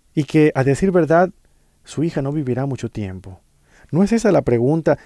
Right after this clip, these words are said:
¿Por qué dejó Dios que esto ocurriera a alguien que yo amo tanto? Una mujer tan joven, con un futuro tan brillante delante de ella.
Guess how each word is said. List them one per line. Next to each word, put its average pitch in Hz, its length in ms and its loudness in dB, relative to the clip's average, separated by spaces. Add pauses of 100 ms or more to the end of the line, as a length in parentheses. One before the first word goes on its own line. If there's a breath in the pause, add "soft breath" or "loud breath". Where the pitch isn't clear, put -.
(180 soft breath)
¿Por 131 180 -10
qué 208 360 4
dejó 190 280 4
Dios 180 340 2
que 170 180 2
esto 190 200 2
ocurriera 165 460 2
a 165 40 2
alguien 185 240 0
que 160 120 -2
yo 170 140 -4
amo 185 220 -4
tanto? 190 500 -8 (2250)
Una 190 160 -6
mujer 160 320 -4
tan 120 220 -6
joven, 135 480 0
con 127 180 -2
un 156 80 -4
futuro 156 420 -2
tan 117 200 -6
brillante 113 680 -4
delante 131 420 -2
de 113 300 -2
ella. 110 260 -6